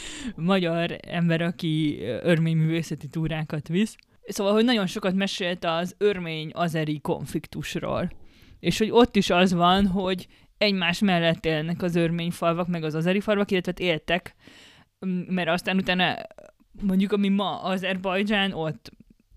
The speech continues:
basztatják az örményeket, és ami ma Örményország, ott meg néptelenek azok a falvak, ahol az azeri, az, azok a területek, ahol az azeri pásztorfalvak voltak. Ahogy ott voltam abban a tájban, úgy értettem meg, hogy mennyire nehéz, ö,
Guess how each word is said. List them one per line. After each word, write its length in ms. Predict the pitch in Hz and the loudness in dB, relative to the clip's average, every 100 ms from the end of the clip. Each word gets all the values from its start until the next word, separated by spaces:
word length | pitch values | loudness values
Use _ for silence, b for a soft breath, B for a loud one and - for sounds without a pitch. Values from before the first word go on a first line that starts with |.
| - - - 190 | -20 -20 -16 -6
basztatják 600 | 180 175 - 180 - 147 | -2 -2 -2 -4 -4 -8
az 120 | 175 165 | -4 -2
örményeket, 800 | 185 208 208 214 208 220 208 208 | 0 0 2 2 2 4 2 4
és 180 | 180 | 0
ami 180 | 180 175 | 0 -2
ma 280 | 185 190 151 | -2 0 0
Örményország, 920 | 165 190 208 196 208 196 - 196 190 - B B _ _ _ _ _ - | 2 2 2 2 2 0 0 0 0 -2 B B _ _ _ _ _ -10
ott 120 | 185 | -6
meg 120 | 180 | 0
néptelenek 680 | 196 202 190 185 175 160 156 | 4 6 4 2 0 0 -2
azok 240 | 180 165 | -2 -2
a 40 | 160 | -4
falvak, 380 | 170 170 180 175 | 2 2 2 0
ahol 140 | 156 | -2
az 100 | 151 | 0
azeri, 400 | 175 175 156 - | -2 -2 -4 -6
az, 180 | - 185 | -4 -2
azok 260 | 180 175 185 | -2 -4 -4
a 40 | |
területek, 440 | 180 175 175 175 | -2 0 0 -2
ahol 120 | 170 160 | -2 -2
az 120 | 165 | 0
azeri 340 | 180 180 160 | 0 2 0
pásztorfalvak 840 | 151 160 165 - 180 180 170 156 - | 0 0 0 0 -2 0 0 -2 -4
voltak. 400 | 165 170 196 - | -2 0 0 4
Ahogy 180 | 220 | 6
ott 120 | 226 233 | 6 6
voltam 300 | 233 214 196 | 6 6 4
abban 240 | 196 190 | 4 2
a 120 | 185 | 0
tájban, 420 | 208 156 185 185 | 4 4 4 4
úgy 140 | 208 214 | 4 4
értettem 440 | 156 170 160 180 | 2 -2 0 2
meg, 160 | 170 175 | 2 2
hogy 120 | 196 | 4
mennyire 440 | 196 190 196 165 | 4 6 4 4
nehéz, 760 | 160 185 165 160 151 151 156 165 | 4 2 2 -2 -2 -4 -4 -6
ö, 200 | 156 | -6